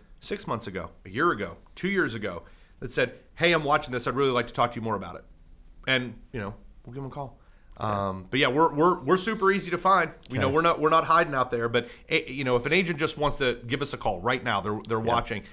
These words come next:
Speaker 1: uh, you can hit us up. Hello, agents. Um, you can give us a call at eight hundred, five six two, seven seven three three. Maybe Dylan will even put a little graphic that,
Speaker 2: There you
Speaker 1: that has
Speaker 2: go.
Speaker 1: it on there. You
Speaker 2: There you
Speaker 1: never know
Speaker 2: go.
Speaker 1: what's gonna happen in post-production work.
Speaker 2: That's right, man. We will throw all those in, in description below too, in case you need to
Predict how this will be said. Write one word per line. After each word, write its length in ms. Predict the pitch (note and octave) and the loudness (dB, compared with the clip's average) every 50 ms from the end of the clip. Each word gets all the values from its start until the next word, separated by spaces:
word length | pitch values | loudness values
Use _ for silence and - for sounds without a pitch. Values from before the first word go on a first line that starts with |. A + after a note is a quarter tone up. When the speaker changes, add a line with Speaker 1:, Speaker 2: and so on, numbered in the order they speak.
| - - - - - | -20 -20 -18 -10 -4
Speaker 1:
uh, 180 | A2 A2 G#2+ G#2 G#2+ | -2 0 0 0 -2
you 100 | C#3 C#3 | -4 -6
can 100 | C#3 C#3+ | -4 -4
hit 140 | B2+ D3 C3+ | -2 -2 -2
us 140 | C3+ - - | -2 -2 0
up. 320 | C3 A#2+ A#2 - - - - - _ _ - - | 0 0 0 -4 -12 -20 -20 -20 _ _ -2 0
Hello, 280 | D#3 F#3+ G3+ G3+ G3 | 4 6 6 8 8
agents. 340 | F#3 F3+ F3 F#3 F3 F3 - - - - - - - | 6 6 4 2 0 -2 -6 -12 -16 -20 -20 -16 -6
Um, 240 | - B2+ B2 A#2 A2+ A#2 | 0 2 2 2 2 0
you 80 | C3 C#3+ | -2 -2
can 60 | D3 | 0
give 140 | D3 E3 D3+ | 0 0 0
us 80 | C3+ - | 0 2
a 20 | |
call 200 | - D3+ C3+ B2+ | 2 2 4 4
at 80 | A#2+ B2 B2+ | 2 0 -2
eight 140 | C3 B2+ - | -8 -8 -8
hundred, 480 | - - C#3 D3 C#3 D#3 E3+ F3 F#3+ - - - - - | -6 -6 -6 -4 -4 -4 -4 -4 -6 -10 -18 -20 -20 -20
five 420 | - - - - C3 C3 C3 C3 B2 | -14 -4 0 0 2 2 0 -2 -4
six 380 | - - - B2 - - - | -6 -6 -6 -6 -8 -8 -14
two, 460 | - - - D#3 D3+ D#3+ D#3+ D#3+ - - | -12 -8 -6 -4 -4 -4 -6 -8 -12 -14
seven 400 | - - - A#2+ A#2 A2+ A#2+ A#2 | -12 -6 -4 -2 -2 -2 -4 -6
seven 280 | - C3+ B2 B2 B2 A#2 | -4 -4 -4 -4 -6 -8
three 180 | - C3 A#2+ A#2 | -6 -8 -8 -6
three. 180 | D#3 D#3+ B2+ | -4 -4 -4
Maybe 260 | F#2+ G#2+ B2+ D#3 G3+ | -2 0 -2 0 -2
Dylan 300 | D#3 A#2+ C3 C3+ C#3 C3 | -2 -4 -4 -2 -2 -2
will 160 | C3 B2+ C3 C3 | -2 -2 -2 -4
even 160 | C3 B2+ A#2+ | -4 -6 -6
put 140 | A#2+ - C#3+ | -4 -2 -2
a 40 | C#3 | 0
little 180 | C#3+ D3+ D3+ | 0 0 0
graphic 500 | C#3 G2+ B2+ D3 A3+ A#3 - B2 - - - - - - - - - | 2 2 4 4 4 2 0 -4 -6 -6 -6 -6 -6 -10 -16 -10 -4
that, 100 | - B2 | -4 -4
Speaker 2:
There 20 | B2+ | -2
you 40 | B2 | 0
Speaker 1:
that 140 | C3+ C#3 B2+ | -2 0 4
has 160 | D3 D3+ D#3 | 4 2 4
Speaker 2:
go. 40 | D3 | 4
Speaker 1:
it 60 | D3+ | 4
on 120 | E3+ G#3+ G3+ | 2 4 4
there. 100 | C#3+ A2+ | 2 0
You 60 | A2 A#2+ | 2 2
Speaker 2:
There 20 | |
you 40 | A#2+ | 2
Speaker 1:
never 140 | C#3 D3 D#3 | 2 4 6
know 120 | D#3 E3+ E3+ | 6 6 6
Speaker 2:
go. 20 | D#3+ | 6
Speaker 1:
what's 180 | D#3 D3+ - | 6 4 2
gonna 160 | - E3 D3 | 2 2 4
happen 280 | C#3+ D#3+ F#3 F#3 D#3+ C#3+ | 4 4 4 4 2 -2
in 80 | C3 A#2+ | -4 -2
post-production 600 | C#3+ C#3+ C3 - - D3 D3+ D#3+ D#3 - - G#2+ | -2 -2 -2 -2 -2 0 0 0 0 -2 -8 -8
work. 260 | G2 E2 - - - | -8 -8 -10 -12 -8
Speaker 2:
That's 280 | - A2+ A2 A2 - - | -6 -4 -4 -4 -4 -4
right, 260 | A#2+ A#2 A#2 A2 - | -2 -2 -2 -2 -4
man. 240 | G2+ G2+ F2+ F#2 G2+ | -6 -8 -8 -4 -2
We 80 | A#2 B2 | 0 4
will 120 | C3 C#3+ C3+ | 4 4 4
throw 180 | - C#3+ B2+ | 4 4 6
all 60 | A#2 A2+ | 6 6
those 180 | A2 G#2+ G2+ | 4 2 2
in, 200 | G#2+ G#2 G2+ G2+ A2+ | 0 0 -2 -2 -4
in 120 | A2+ G#2 | -4 -4
description 500 | G2 G2+ - - - G#2 - - G#2 G2+ | -4 -4 -6 -6 -8 -8 -4 -4 -4 -2
below 320 | G2 G2 G2 G2 G2 G2 F#2+ | -2 0 0 0 0 0 -2
too, 280 | - - G2+ G2+ G2 | -2 -2 -2 0 0
in 120 | G2 F#2+ F#2+ | 0 -2 -2
case 260 | - G2+ G2 F#2 - | -2 -2 -4 -2 -2
you 80 | A2 G2 | -4 -4
need 180 | G2+ G2+ G2 | -2 -2 -2
to 160 | G2+ G2 F#2 | -2 -2 -4